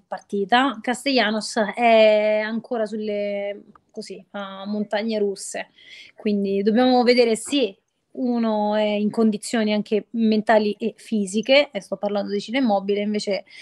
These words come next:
per Castellanos, eh, sarebbe una, una riprova che deve dare a se stesso e deve dare alla squadra, quindi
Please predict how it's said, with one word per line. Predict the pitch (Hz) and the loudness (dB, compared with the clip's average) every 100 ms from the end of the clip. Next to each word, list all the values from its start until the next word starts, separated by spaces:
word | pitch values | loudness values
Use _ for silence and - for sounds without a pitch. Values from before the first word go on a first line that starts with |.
| - | -14
per | - - | -8 -4
Castellanos, | 220 - 269 240 214 220 214 - | -4 0 4 4 4 2 0 -2
eh, | 220 208 196 196 190 190 196 185 | 2 2 2 0 -2 -4 -6 0
sarebbe | 233 226 202 | 2 4 4
una, | 233 226 220 214 220 | 4 2 0 -2 -4
una | 247 269 | 0 2
riprova | 269 233 262 214 202 | 2 4 4 4 2
che | 214 | -2
deve | 214 | -2
dare | 220 214 | 0 0
a | |
se | 214 - | -2 -6
stesso | - 262 254 220 | -12 -10 -10 -6
e | |
deve | 202 196 | -4 -2
dare | 196 | -2
alla | 202 202 | -2 -4
squadra, | - 196 170 202 | -6 -6 -6 -6
quindi | 220 214 208 | -6 -4 -4